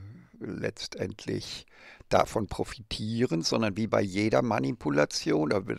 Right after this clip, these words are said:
wie bei jedem Parasitismus in der Natur, tragen den dann auch die Wirte, also die Opfer des Ganzen, und,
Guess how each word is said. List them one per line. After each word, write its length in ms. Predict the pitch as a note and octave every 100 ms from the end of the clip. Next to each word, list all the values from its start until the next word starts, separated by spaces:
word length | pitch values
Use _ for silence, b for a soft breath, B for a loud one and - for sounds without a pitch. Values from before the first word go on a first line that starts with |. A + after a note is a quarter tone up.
| - -
wie 100 | G#2+
bei 120 | F#2+
jedem 380 | G2 G#2+ G#2+ G2+
Parasitismus 1000 | - - G#2 - G#2+ A#2+ - - C#3 -
in 200 | - C3
der 140 | C3+
Natur, 580 | B2+ B2 - A#2 C#3 E3+ B B B B B B B
tragen 500 | - - A2+ B2 G#2+
den 300 | A2 A2+ A2+
dann 240 | A2+ A2+
auch 400 | - - A#2 -
die 500 | - A2 G2+ G2 F#2+
Wirte, 500 | B2 D#3+ F3+ - A#2
also 220 | A2+ G#2+
die 180 | F#2+ G2
Opfer 480 | C#3+ - - A2 F#2+
des 300 | A#2 A2 -
Ganzen, 680 | - G2+ B2 - D#3+ F3 E4
und, 400 | C#3 C3 D3